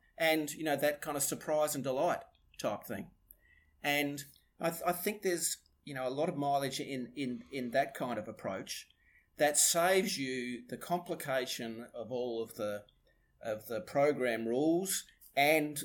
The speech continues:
the dreaded awkwardness when you de-, need to downgrade a member. You know, I, I think th-, that's the nasty side of tiering. How do you, what's a nice way of telling someone that they're now less important and less treasured than they used to be? You know, how do you,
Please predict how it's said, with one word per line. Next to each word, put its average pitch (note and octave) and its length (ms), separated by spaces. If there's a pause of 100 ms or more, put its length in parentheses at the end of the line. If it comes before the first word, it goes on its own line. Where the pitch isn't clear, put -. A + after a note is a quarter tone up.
the C3+ 120
dreaded C#3 680
awkwardness C3+ 640
when C3 160
you B2+ 120
de-, C3 360
need C3+ 280
to C#3 100
downgrade C3 720
a B2+ 60
member. A#2+ 480
You D#3 80
know, B2+ 240
I, C#3 80 (100)
I D3 120
think D3 340 (480)
th-, C#3 240
that's G3+ 200
the D3+ 120
nasty C#3 460
side A#2+ 320
of A#2 80
tiering. C3 420 (220)
How G3 220
do A3+ 80
you, F#3 300 (360)
what's G#3+ 200
a G3 60
nice E3 400
way D3+ 180
of C#3+ 60
telling D3 320
someone C#3+ 460
that C3+ 120
they're C#3 160
now C#3+ 220
less C#3+ 260
important B2+ 640
and C3+ 120
less C3+ 240
treasured B2 560
than B2 140
they B2+ 120
used C3 280
to A#2+ 80
be? - 280 (420)
You B2+ 100
know, A#2+ 80
how D#3+ 140
do F3+ 80
you, E3+ 140